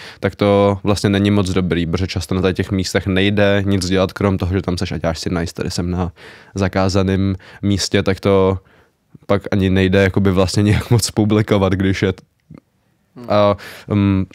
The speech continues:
no, takže jakoby, jak říkal Adam, ty legal issues jsou většinou, že vyleze od někud sekuriťák nebo,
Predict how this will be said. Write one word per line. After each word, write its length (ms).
no, 180
takže 300
jakoby, 440
jak 140
říkal 380
Adam, 220
ty 120
legal 280
issues 240
jsou 100
většinou, 240
že 100
vyleze 280
od 140
někud 280
sekuriťák 680
nebo, 440